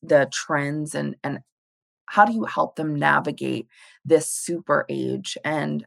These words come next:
you know, the changing demographics in the workplace?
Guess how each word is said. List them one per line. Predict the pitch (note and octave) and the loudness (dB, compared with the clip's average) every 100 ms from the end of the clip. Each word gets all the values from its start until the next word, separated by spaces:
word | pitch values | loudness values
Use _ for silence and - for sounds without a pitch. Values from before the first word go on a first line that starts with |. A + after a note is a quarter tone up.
| - | -6
you | E3+ | -2
know, | C#3+ | 0
the | - | -2
changing | - D#3 D3 D3 C#3+ | -6 -6 -6 -6 -4
demographics | C#3 C3+ C3+ C#3 D3+ - - | -4 -4 -2 -4 -4 -8 -8
in | C#3+ | -10
the | |
workplace? | - - - _ - _ - | -6 -6 -6 _ -20 _ -20